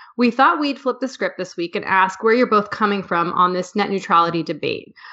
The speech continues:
Tom, your organization, R Street Institute, just a couple of days ago hosted Chairman Pai to talk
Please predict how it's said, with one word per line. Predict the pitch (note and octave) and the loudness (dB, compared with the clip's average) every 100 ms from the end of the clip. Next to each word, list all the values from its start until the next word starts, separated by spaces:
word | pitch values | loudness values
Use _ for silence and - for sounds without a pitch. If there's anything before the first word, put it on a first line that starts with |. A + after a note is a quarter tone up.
| - _ _ _ _ | -20 _ _ _ _
Tom, | - D#4+ A3+ E3 G3+ | 4 6 6 0 -2
your | A#3 C#4 | 0 2
organization, | C#4+ D#4 D4+ F#3+ F3 - F3+ | 2 0 0 -2 -4 -6 -4
R | F#3+ G3+ | 0 -2
Street | - C4 - | -2 -4 -2
Institute, | F#3 F#3 - F3 F3 | -4 -4 -2 0 0
just | - G3+ | -2 -2
a | G#3 | 2
couple | G#3 - | 2 2
of | E4+ | 2
days | G3+ E3+ E3 | 2 2 0
ago | E3+ F3 | -2 -2
hosted | E3 G3 G#3 G3+ | -2 -2 -2 -2
Chairman | G3+ F#3+ G#3+ | -2 0 -2
Pai | - D#3+ D#3 | 0 0 0
to | E3+ | -2
talk | - F3+ E3+ | 0 0 0